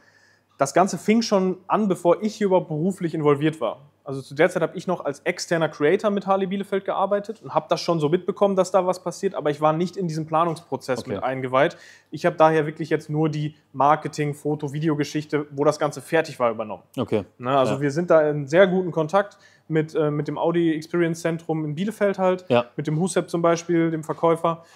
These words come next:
Speaker 1: Und, ähm, das ist einfach so eine Geben-Nehmen-Geschichte, dass man was zusammen macht und sich auf lokaler Ebene halt auch gegenseitig supportet irgendwo, ne?
Speaker 2: Ich finde, das ist auch echt eine, ein cooles Projekt, ne?
Speaker 1: Safe.
Speaker 2: Man muss auch nicht immer gegeneinander arbeiten und sonst irgendwas. Also ich find's halt
Speaker 1: So
Speaker 2: echt
Speaker 1: sehe ich
Speaker 2: schön,
Speaker 1: das auch.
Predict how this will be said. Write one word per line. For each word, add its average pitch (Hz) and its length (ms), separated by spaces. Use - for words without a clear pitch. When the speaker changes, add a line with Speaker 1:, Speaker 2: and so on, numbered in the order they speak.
Speaker 1:
Und, 147 420
ähm, 139 540
das 147 160
ist 147 80
einfach 165 300
so 156 80
eine 151 120
Geben-Nehmen-Geschichte, 160 800
dass 147 160
man 147 80
was 135 100
zusammen 156 320
macht 156 260
und 147 220
sich 143 180
auf 147 140
lokaler 151 420
Ebene 151 300
halt 147 160
auch 131 120
gegenseitig 135 460
supportet 131 500
irgendwo, 87 300
ne? 131 180
Speaker 2:
Ich 123 180
finde, 123 220
das 113 160
ist 127 100
auch 127 160
echt 117 160
eine, 123 360
ein 120 120
cooles 131 240
Projekt, 110 380
ne? 120 240
Speaker 1:
Safe. - 200
Speaker 2:
Man 131 60
muss 143 120
auch 143 60
nicht 135 140
immer 139 160
gegeneinander 123 420
arbeiten 120 360
und 117 60
sonst 120 220
irgendwas. 117 400
Also 120 140
ich 110 80
find's - 160
halt 120 100
Speaker 1:
So 139 60
Speaker 2:
echt 127 80
Speaker 1:
sehe 139 80
ich 139 60
Speaker 2:
schön, 135 60
Speaker 1:
das 123 140
auch. 117 160